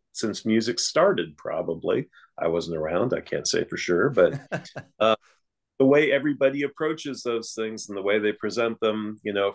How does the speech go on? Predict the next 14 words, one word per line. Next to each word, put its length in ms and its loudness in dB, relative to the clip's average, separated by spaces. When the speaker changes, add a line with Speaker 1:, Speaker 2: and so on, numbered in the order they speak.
Speaker 1:
from 460 2
the 80 -2
filter 680 2
of 220 0
their 240 4
existence 840 -6
is 200 -2
what 180 2
keeps 320 -2
them 180 0
interesting 560 -4
and 160 -4
keeps 400 -2
us 480 2